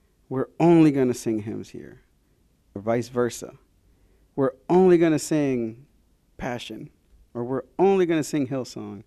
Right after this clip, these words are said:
Yeah, you, you, you can't box yourself in. That's not, I think you're limiting yourself. Um, but I think hymns are great.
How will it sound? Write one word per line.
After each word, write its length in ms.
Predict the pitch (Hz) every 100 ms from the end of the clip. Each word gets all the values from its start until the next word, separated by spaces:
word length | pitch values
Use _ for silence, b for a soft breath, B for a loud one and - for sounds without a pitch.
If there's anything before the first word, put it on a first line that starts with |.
| _ _ _ _ _ _ _
Yeah, 180 | 127 123
you, 180 | 117 120
you, 180 | 143
you 200 | 147 139
can't 320 | 135 - 151 120
box 260 | 117 110
yourself 400 | - - - -
in. 200 | - 90 120 _ _ _ _ _ -
That's 240 | 113 -
not, 380 | 131 110 107 - _ _ _ _ _ _ _ _
I 80 | 117
think 240 | - 123
you're 120 | 120
limiting 440 | 110 123 127 135 147
yourself. 460 | 143 - - 151 - _ _ _ _ _ _ _ _ _
Um, 240 | 107 110 107
but 100 | 113
I 60 |
think 240 | 131 156 131
hymns 180 | 151 143
are 60 |
great. 360 | 131 135 151